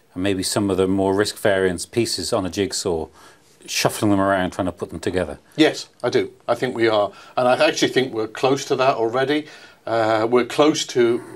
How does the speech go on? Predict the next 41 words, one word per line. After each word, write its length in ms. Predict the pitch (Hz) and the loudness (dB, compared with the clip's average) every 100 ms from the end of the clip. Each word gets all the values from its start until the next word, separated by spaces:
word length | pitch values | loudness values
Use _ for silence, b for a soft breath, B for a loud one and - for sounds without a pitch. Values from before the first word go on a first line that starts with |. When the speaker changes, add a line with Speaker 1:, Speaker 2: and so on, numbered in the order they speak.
| - | -2
Speaker 2:
I 80 | 123 | 0
mean, 260 | 120 107 - B B | 0 -4 -8 B B
so 200 | - 117 | 0 4
we 140 | 113 117 | 4 4
know, 460 | 131 139 147 143 - _ - | 4 4 4 2 -8 _ -8
you 160 | 117 | -4
know 160 | 113 98 | -2 -2
this 200 | 95 - | -2 -4
better 280 | - 117 - | 0 0 -2
than 180 | 107 110 | -4 0
I, 200 | 139 98 | 2 2
really, 460 | 104 131 104 101 B B B | 4 4 4 0 B B B
but 120 | 139 | 2
we 180 | 117 120 | 4 2
know 400 | 120 123 131 131 | 2 4 4 4
a 80 | 113 | 4
mitochondrial 1000 | 107 113 123 123 - 127 127 131 131 131 | 2 0 0 -4 -4 -2 0 2 2 0
set 280 | - 131 127 | -2 -4 -2
of 100 | 107 | -6
genes 320 | 117 120 113 | -4 -6 -2
already 280 | 113 117 120 | -2 0 -2
for 140 | 113 | -6
Parkinson's 680 | - 120 127 - - - 98 | -4 -2 -2 -6 -12 -12 -10
disease. 460 | - - 117 113 - B B B B | -8 -8 -6 -8 -12 B B B B
We 160 | - 180 - _ - | -6 -6 -10 _ -14
have 200 | - 123 113 | 0 2 2
a 40 | |
skeleton 760 | - - 135 139 - 143 139 131 | 0 2 4 4 2 -2 -2 -6
of 240 | 110 101 | -6 -4
how 200 | 113 113 | 0 0
those 300 | 113 107 110 | 2 2 0
interact. 500 | 120 117 110 120 - | -4 -2 2 2 0
We, 280 | 104 95 - - | -6 -10 -12 -14
you 80 | 110 | -8
know, 160 | 110 | -6
Helen 300 | 110 135 131 | 0 2 2
Plum 260 | - 127 123 | -2 -4 -2
Favreau, 680 | 127 120 120 120 123 123 B B B B - | -2 -2 0 0 2 0 B B B B -12
uh, 240 | 98 107 | -6 -2
Alex 380 | 117 120 127 - | 0 2 0 0
Whitworth, 760 | 120 127 117 123 123 123 - | 2 2 2 2 0 -4 -16